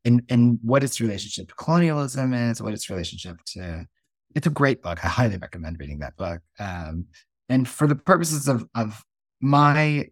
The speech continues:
novel, I was really interested in studies of deviance and how much of kind of identity formation comes out of a reaction to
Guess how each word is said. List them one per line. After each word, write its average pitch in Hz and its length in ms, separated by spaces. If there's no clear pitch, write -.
novel, 80 720
I 110 120
was 127 200
really 156 380
interested 107 720
in 87 180
studies 101 400
of 92 80
deviance 85 880
and 87 440
how 113 220
much 110 320
of 101 300
kind 95 180
of 95 120
identity 113 560
formation 196 800
comes 104 500
out 85 360
of 92 240
a 104 100
reaction 98 800
to - 300